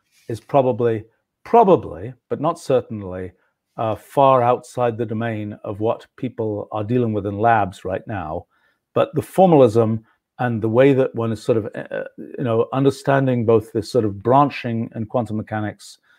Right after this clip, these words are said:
and subsequent measurement, I think there will be a bunch of bounds there. So it'll certainly be better understanding. I think, uh, we were just yesterday looking at this question about distributed computing and its comparison to what happens in our models in space-time and in quantum mechanics.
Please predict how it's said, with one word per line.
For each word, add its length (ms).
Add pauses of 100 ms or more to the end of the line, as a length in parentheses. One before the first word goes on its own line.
(160)
and 260
subsequent 460
measurement, 600 (360)
I 80
think 260
there 120
will 200
be 120
a 60
bunch 240
of 60
bounds 280
there. 120
So 160
it'll 240
certainly 280
be 100
better 260
understanding. 460
I 80
think, 220 (480)
uh, 340
we 180
were 220 (260)
just 260
yesterday 380
looking 320
at 100
this 140
question 400
about 360
distributed 640
computing 680 (400)
and 140
its 140
comparison 760
to 80
what 180
happens 340
in 80
our 80
models 380
in 80
space-time 840
and 120
in 80
quantum 300
mechanics. 640